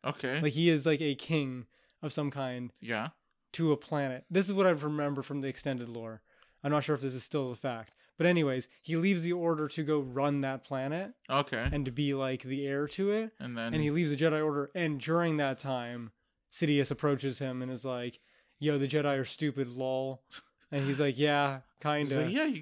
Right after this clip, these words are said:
Speaker 1: you're kinda right."
Speaker 2: And then he starts teaching him,
Speaker 1: <laughs>
Speaker 2: like, the ways of the dark side and seducing him.
Speaker 1: I mean, see, their problem is that they view things as a light and a dark side.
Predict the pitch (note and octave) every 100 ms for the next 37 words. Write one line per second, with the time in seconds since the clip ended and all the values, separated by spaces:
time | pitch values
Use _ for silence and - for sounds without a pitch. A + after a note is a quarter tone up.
0 | E3+ G#3 G#3 F#3 - A3 A#3 A#3+ D4+ G4
1 | B3 C3+ D3+ D3+ C#3+ C#3+ D3 - - D3
2 | C3+ C#3+ C3+ C3+ C3 B2 C3+ C3+ C3 C3
3 | B2+ A#2+ A#2 B2 A#2+ A#2 _ _ _ _
4 | D3 C#3 A#2 A#2+ - D3 C3+ A#2+ B2+ A2+
5 | A#2 G#2+ _ _ _ - B2 G#2+ A#2+ A#2+
6 | - C#3+ B2 A#2 G#2 A2 G2 A2+ A2 A#2
7 | G#2+ B2 A#2+ A2 G2+ G2 G#2 G2+ A2 A2
8 | G#2+ A2 A2+ - - G#2 G#2